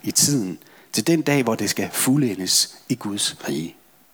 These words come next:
Så nadvermåltidet indstifter den nye pagt. Det er bindeledet imellem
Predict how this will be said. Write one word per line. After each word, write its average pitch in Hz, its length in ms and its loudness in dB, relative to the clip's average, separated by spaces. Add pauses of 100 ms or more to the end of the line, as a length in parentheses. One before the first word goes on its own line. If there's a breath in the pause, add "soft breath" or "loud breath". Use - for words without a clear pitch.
(1700 loud breath)
Så - 100 -4
nadvermåltidet 160 800 4
indstifter 139 680 0
den 87 220 -2
nye 107 180 2
pagt. - 520 -6 (240)
Det 147 100 2
er 151 40 -6
bindeledet 175 680 0 (380)
imellem 139 500 2